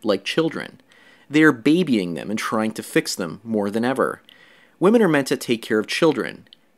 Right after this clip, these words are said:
and their biology seems to be hardwired for it. And when they don't have children, they often baby men or animals.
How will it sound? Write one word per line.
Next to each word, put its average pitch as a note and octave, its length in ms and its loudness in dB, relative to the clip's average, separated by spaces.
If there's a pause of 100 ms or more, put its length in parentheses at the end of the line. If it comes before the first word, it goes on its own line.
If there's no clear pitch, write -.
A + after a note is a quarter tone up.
(140)
and D3 80 -2
their D3 80 2
biology D3 520 2
seems G#2+ 260 -6
to - 80 -8
be A2+ 140 -6
hardwired A2+ 600 -4
for D#2+ 280 -2
it. - 120 -14 (600)
And C#3+ 120 -4
when E3+ 120 2
they F3 80 2
don't G#3 240 4
have C3 240 -2
children, F#2+ 580 -6
they B2+ 140 6
often B2 340 2
baby G#2 340 0
men G#2 460 -4 (140)
or B2 200 -2
animals. D3 600 -4